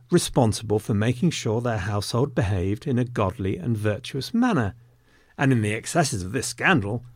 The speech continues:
he clearly failed to do that. He had failed in his role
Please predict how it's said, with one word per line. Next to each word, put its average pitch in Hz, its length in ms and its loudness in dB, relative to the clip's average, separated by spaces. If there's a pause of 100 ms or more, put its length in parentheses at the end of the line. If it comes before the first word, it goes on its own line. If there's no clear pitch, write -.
(120)
he 160 140 2 (160)
clearly 208 420 6
failed 120 360 2
to 117 60 -2
do 117 140 2
that. 101 340 -6 (300)
He - 120 -6
had 107 120 -2
failed 123 580 2
in 127 120 2
his 127 160 2
role 98 420 -2